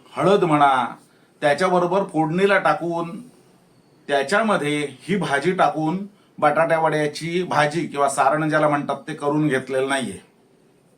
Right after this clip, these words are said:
हीच राजाभाऊची खासियत आहे. राजाभाऊच्या वड्यामध्ये एक प्रकारचा रॉनेस, एक प्रकारचा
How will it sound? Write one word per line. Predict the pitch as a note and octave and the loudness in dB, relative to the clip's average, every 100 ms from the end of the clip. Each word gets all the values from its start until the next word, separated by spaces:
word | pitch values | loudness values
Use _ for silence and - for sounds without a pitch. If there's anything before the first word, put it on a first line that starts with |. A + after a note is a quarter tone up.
| _ _ _ _ _ _ _ _ | _ _ _ _ _ _ _ _
हीच | F3 G#3+ | -2 2
राजाभाऊची | G3 D#3+ F#3 F3 F3+ F3 G3 G#3 F3 - _ | 2 4 4 6 4 2 -2 -2 -6 -16 _
खासियत | - D3+ D3+ F#3 C3+ | -2 -2 2 2 2
आहे. | G#2 - _ _ _ _ _ _ _ _ _ _ - | -4 -10 _ _ _ _ _ _ _ _ _ _ -2
राजाभाऊच्या | C#3 D3+ D#3+ G3 G3+ G3+ G3+ | 2 4 4 4 6 6 4
वड्यामध्ये | G3 E3 F3 E3+ E3 D#3 E3+ G3+ - - | 2 4 4 4 2 0 -2 -8 -14 -12
एक | D3+ - | -12 -2
प्रकारचा | E3+ F3 F3+ F3+ E3+ | -2 2 0 2 0
रॉनेस, | B2 C#3 F#3 G3 F3 - - - - _ _ _ _ _ _ - | 2 4 4 4 2 -2 -6 -10 -14 _ _ _ _ _ _ -8
एक | D#3+ D#3+ | -6 -2
प्रकारचा | E3 E3 E3+ | 0 2 2